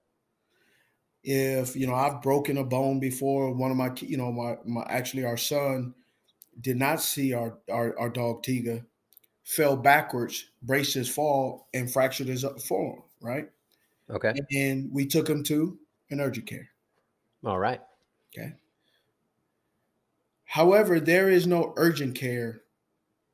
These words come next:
Speaker 1: for the mind. There's an urgent care for physical.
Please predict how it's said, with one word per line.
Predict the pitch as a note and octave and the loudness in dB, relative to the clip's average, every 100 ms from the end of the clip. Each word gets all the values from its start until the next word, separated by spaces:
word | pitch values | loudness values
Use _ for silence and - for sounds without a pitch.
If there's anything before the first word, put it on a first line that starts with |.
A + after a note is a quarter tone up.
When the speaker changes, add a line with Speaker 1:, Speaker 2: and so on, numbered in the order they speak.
| _ _ _ - _ | _ _ _ -20 _
Speaker 1:
for | - - D3+ C#3 C3+ C3 A#2+ A#2+ _ _ _ _ A#2+ | -8 -4 0 0 2 0 -4 -10 _ _ _ _ -10
the | A#2 | -6
mind. | A2 G#2+ G2 G#2+ _ _ _ _ _ _ _ _ _ _ _ _ _ _ _ _ _ _ _ _ _ _ _ - | -4 -4 -8 -14 _ _ _ _ _ _ _ _ _ _ _ _ _ _ _ _ _ _ _ _ _ _ _ -4
There's | C3 C3 | -2 2
an | |
urgent | D3 D#3 D3 | 2 0 0
care | E3 | 0
for | D3+ G#2+ | 0 -4
physical. | - F3+ G#3 C#3+ - - | 2 4 4 2 -8 -16